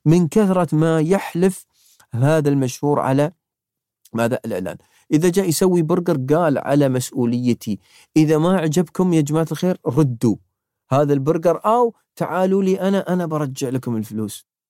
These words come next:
أخي، حلال شوي، ارحم عقولنا يا ولد الحلال. وين أنا أدورك أنت واتصل فيك؟ تعال، هذا ال-،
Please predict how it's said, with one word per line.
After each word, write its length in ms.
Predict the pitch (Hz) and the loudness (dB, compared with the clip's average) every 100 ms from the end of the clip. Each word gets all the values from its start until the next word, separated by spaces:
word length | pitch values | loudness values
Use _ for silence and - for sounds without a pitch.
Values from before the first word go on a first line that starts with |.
| _ | _
أخي، 220 | - 76 - - - - | -20 -14 -14 -12 -14 -16
حلال 560 | - - 104 139 190 98 | -18 -12 -4 -2 0 -2
شوي، 280 | - 95 98 _ _ _ _ - - - - | -4 -6 -6 _ _ _ _ -8 -8 -8 -2
ارحم 440 | 190 185 - 147 117 | -2 -2 -2 -2 0
عقولنا 480 | 110 117 170 190 | -2 2 2 2
يا 100 | 127 | 0
ولد 140 | 104 95 | -2 -4
الحلال. 260 | - 98 | -6 -6
وين 240 | 98 170 262 | 0 2 2
أنا 220 | 240 208 | 2 0
أدورك 520 | 156 143 139 165 143 | 2 2 2 -2 0
أنت 380 | 135 131 117 117 - _ - | -2 0 2 0 -2 _ -4
واتصل 460 | 123 - 151 - | -4 -2 -4 -2
فيك؟ 260 | 127 151 147 | -2 0 0
تعال، 460 | - 117 131 131 104 _ _ _ - | -2 -6 -2 -2 -2 _ _ _ -6
هذا 360 | 110 120 139 120 | 0 2 2 2
ال-، 140 | 120 | -2